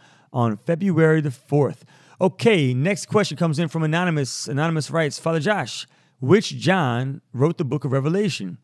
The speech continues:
Uh, John the Baptist, John the Apostle. My brother and I were discussing, and we weren't sure if the Catholic Church specifically states which John wrote it. Uh, thank you for all you do to spread the good news. Your choice to do so is a blessing.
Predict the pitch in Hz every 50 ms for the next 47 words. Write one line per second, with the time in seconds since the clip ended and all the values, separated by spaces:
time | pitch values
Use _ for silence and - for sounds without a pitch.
0 | _ _ _ _ - - - 131 123 113 135 156 185 185 143 147 147 160 - -
1 | 196 175 - - - - - 110 135 135 143 151 151 - 175 190 202 175 - -
2 | 104 95 - 143 135 135 123 170 196 196 190 170 165 160 156 147 143 139 127 -
3 | - 165 160 151 - 156 160 156 156 - 143 135 135 135 135 160 160 156 113 123
4 | - - 156 156 151 139 - 127 - - 151 147 127 139 - - - 156 151 147
5 | - - - 127 - - 190 151 180 185 170 175 147 123 - - 165 160 147 -
6 | - - 120 _ _ _ _ _ _ _ - 113 147 170 160 - - - - 123
7 | 120 117 143 143 139 143 143 143 139 - - 104 104 123 143 143 110 - - -
8 | - _ _ _ - _ - 131 120 170 180 170 156 151 - - 151 156 151 147
9 | 123 160 156 143 127 - - - 143 143 117 117 107 110 156 180 175 165 160 165
10 | 165 160 160 156 131 - - 143 127 - - - 165 165 170 165 143 - - -
11 | 135 107 156 160 151 - - 151 147 139 127 113 120 107 101 120 131 156 160 -
12 | - 131 -